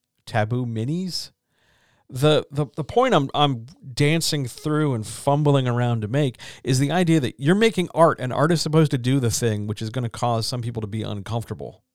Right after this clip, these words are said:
It's not harming anyone. It's not a big a risk as you think. It's just a matter of you're afraid and you're dressing it up, and we've decided to cloak it all under the business idea of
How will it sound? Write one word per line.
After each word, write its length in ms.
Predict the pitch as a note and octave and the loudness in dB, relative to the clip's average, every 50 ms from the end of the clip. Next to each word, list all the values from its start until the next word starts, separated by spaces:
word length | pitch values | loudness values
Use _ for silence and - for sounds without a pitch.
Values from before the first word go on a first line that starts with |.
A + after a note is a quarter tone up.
| _ _ _ _ _ _ _ _ _ _ _ _ | _ _ _ _ _ _ _ _ _ _ _ _
It's 160 | - A2+ - D#3 | -10 -6 -2 -2
not 120 | D#3 D#3+ | -2 -2
harming 540 | - - - D3+ D3 D3+ D3+ C#3+ C3+ A#2 G#2 | -2 0 2 4 4 4 4 2 2 0 -2
anyone. 600 | G2 F#2 E2 D#2+ D#2+ D#2 C#2 A#1+ A1+ - F#2+ - _ _ _ _ _ _ _ _ _ _ _ _ _ _ _ _ - | -2 -4 -6 -6 -8 -8 -10 -10 -12 -14 -16 -20 _ _ _ _ _ _ _ _ _ _ _ _ _ _ _ _ -4
It's 180 | C3 A#2 - | -4 -2 -2
not 140 | C#3 D3 D#3 | 0 2 2
a 60 | D#3+ | 2
big 180 | C#3+ D#3+ D3+ D3 | 2 2 2 2
a 60 | C#3 | 2
risk 340 | B2 C3 C#3 C3 - - B2+ | 2 2 2 2 0 0 -4
as 160 | B2 A2+ - | -4 -4 -4
you 100 | A#2+ A2 | -6 -6
think. 680 | G2+ F#2+ - - D#3 C#3+ A#2 F2+ C2+ - - - - _ _ _ _ _ _ _ _ _ _ - | -6 -8 -6 -4 -2 -2 -2 -4 -6 -10 -16 -20 -20 _ _ _ _ _ _ _ _ _ _ -4
It's 180 | B2 G#2+ - | -4 -4 -2
just 220 | - C#3+ C3 - D#3 | -2 -4 -2 -2 -2
a 40 | |
matter 360 | D3 C#3+ C3+ C3+ C#3 C3+ B2+ B2 | 0 0 0 2 2 2 2 0
of 140 | A2 A2 G2+ - _ - | 0 -2 -6 -12 _ -8
you're 240 | B2+ B2 B2+ C3+ C#3 | -2 0 0 2 0
afraid 480 | B2+ - - - G#3 G#3 F#3+ E3+ C#3 | 0 -2 0 2 2 4 4 4 2
and 80 | B2+ B2 | 2 0
you're 140 | A#2+ B2 A#2+ | -2 -4 -2
dressing 420 | A#2+ B2+ C3 C3 A#2+ - C3+ B2+ | 0 0 0 0 0 -2 -4 -4
it 120 | B2 B2 D#3 | 0 2 4
up, 220 | D#3 C#3+ B2+ - | 4 4 2 0
and 120 | - A#2 | -2 -2
we've 160 | A2+ A2+ G#2+ G#2+ | -2 -2 -2 -4
decided 340 | A2+ - - B2+ B2+ B2 | -4 -2 0 0 0 0
to 80 | A#2+ A#2+ | -2 -4
cloak 360 | - - - D3+ D3+ C#3+ - | -6 -4 0 2 2 2 4
it 80 | D3+ C3 | 4 6
all 200 | B2+ A#2+ B2 B2+ | 6 6 6 4
under 160 | B2 A#2 A2+ | 2 2 0
the 100 | G#2 G#2+ | 0 -2
business 480 | G2 G#2+ B2+ C#3+ D3 C#3 D3 B2+ - - | -2 2 2 2 2 2 0 0 0 2
idea 380 | B2 A2+ A2 A2 A2 G#2+ G2 | 2 2 2 2 0 2 2
of 160 | G#2 G#2 F#2+ | 0 0 -2